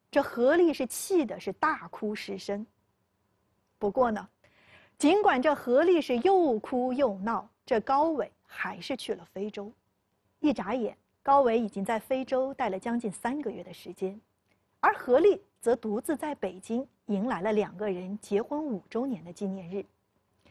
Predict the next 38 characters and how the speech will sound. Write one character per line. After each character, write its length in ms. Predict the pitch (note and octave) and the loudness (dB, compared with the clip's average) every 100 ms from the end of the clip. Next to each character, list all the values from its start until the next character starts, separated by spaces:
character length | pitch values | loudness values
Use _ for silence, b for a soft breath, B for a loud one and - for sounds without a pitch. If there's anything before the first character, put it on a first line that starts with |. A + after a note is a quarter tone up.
| b b b b b - | b b b b b 2
这 180 | C#4 | 4
一 120 | A#3 G3+ | 4 0
天， 360 | B3 A#3+ C4 - _ | -2 -2 -2 -12 _
何 200 | - G#3+ | -2 0
丽 140 | A#3+ | 2
又 120 | A#3+ | 2
在 160 | A3 G3+ | 2 -2
微 180 | G#3+ D4 | -2 -4
信 200 | D#4 B3 | -2 -4
语 60 | F3 | -4
音 300 | F3 G#3 A#3 | -6 -4 -4
里 180 | F#3 b b | -6 b b
向 200 | B3+ A3 | -2 0
高 200 | A#3+ C#4 | 0 0
伟 160 | A#3 D3+ | -2 -4
抱 240 | B3+ A3+ | -2 -2
怨 180 | F#3+ E3 | -4 -10
两 180 | F3 E3 | -12 -12
地 120 | F3 | -10
分 200 | G#3+ G#3 | -4 -4
居， 240 | - A#3+ - _ _ _ _ _ | -4 -10 -12 _ _ _ _ _
而 120 | E4 | 0
工 200 | F4+ G#4 | 4 4
作 100 | G#4 | 4
不 100 | C#4+ | 2
太 160 | D4+ F#4 | 0 -2
顺 280 | - G#4 F4+ | 0 0 2
利 100 | A3 | -2
的 100 | F#3 | -4
高 180 | B3+ C#4+ | -4 -2
伟 160 | E4 - | -2 -2
听 180 | - A#3+ | -4 -4
了 80 | G3+ | -4
妻 240 | - C#4 | -4 -6
子 80 | - | -6
的 100 | - | -12
抱 240 | - C4+ G3 | -6 -4 -4
怨， 160 | - | -8